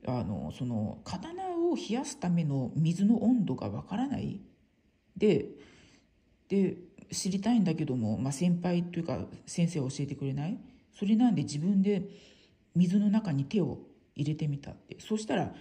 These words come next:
先輩とか先生がすっ飛んできて、「お前何やってんだ」って手を切り落とされた。だけど、その温度を、何度の温度だったっていうのを刻みつけることができたから、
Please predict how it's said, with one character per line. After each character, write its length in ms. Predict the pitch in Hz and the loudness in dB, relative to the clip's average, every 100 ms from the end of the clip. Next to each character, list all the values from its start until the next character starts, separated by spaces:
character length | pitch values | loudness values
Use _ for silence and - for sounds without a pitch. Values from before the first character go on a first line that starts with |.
| - - | -20 -8
先 240 | - 190 | 2 2
輩 140 | 190 202 | 2 -2
と 80 | 190 | -4
か 100 | 156 | -6
先 220 | 160 156 | -4 -4
生 220 | 165 160 | -4 -4
が 240 | 135 135 - - _ | -4 -6 -8 -18 _
す 200 | - - _ | -14 -14 _
っ 40 | |
飛 140 | 208 | 2
ん 40 | 185 | 4
で 60 | |
き 80 | - | 2
て、 60 | - | -2
「お 40 | |
前 140 | 139 185 | -2 0
何 220 | 240 294 | 0 -2
や 60 | 330 | -4
っ 40 | |
て 180 | - - | -8 -8
ん 80 | - | -8
だ」 160 | - | -6
っ 40 | - | -6
て 100 | 143 | -6
手 160 | - | -2
を 80 | 180 | -2
切 160 | - 143 | -2 -4
り 60 | |
落 140 | 147 147 | -4 -4
と 60 | |
さ 160 | 143 165 | -8 -8
れ 80 | - | -10
た。 180 | - - _ _ _ _ _ _ _ - | -12 -16 _ _ _ _ _ _ _ -6
だ 120 | 269 | -2
け 100 | 190 | -2
ど、 240 | 101 - - - _ _ - | -4 -8 -12 -20 _ _ -6
そ 140 | 185 | 2
の 160 | 175 - | 4 6
温 220 | 233 185 | 6 6
度 200 | 110 - - _ _ _ _ - | 2 -6 -14 _ _ _ _ 2
を、 340 | 170 113 - - - _ _ _ _ _ _ - - | 2 2 -4 -16 -20 _ _ _ _ _ _ -14 -2
何 260 | 165 185 233 | 2 4 4
度 100 | 147 | 2
の 120 | 139 | 0
温 160 | 160 160 | 0 0
度 60 | 117 | -2
だ 120 | 110 | -6
っ 40 | |
た 180 | - 240 | -6 -6
っ 100 | 247 | -4
て 100 | 143 | -4
い 40 | |
う 20 | 123 | -4
の 80 | |
を 20 | 120 | -4
刻 260 | - 170 | -4 0
み 120 | 185 175 | 2 0
つ 100 | - | -2
け 100 | 202 | -4
る 80 | |
こ 100 | - | -4
と 80 | - | -8
が 100 | 95 | -6
で 120 | 113 | -4
き 80 | 156 | -6
た 120 | - | -6
か 140 | 113 135 | -8 -4
ら、 280 | 180 196 | -2 -4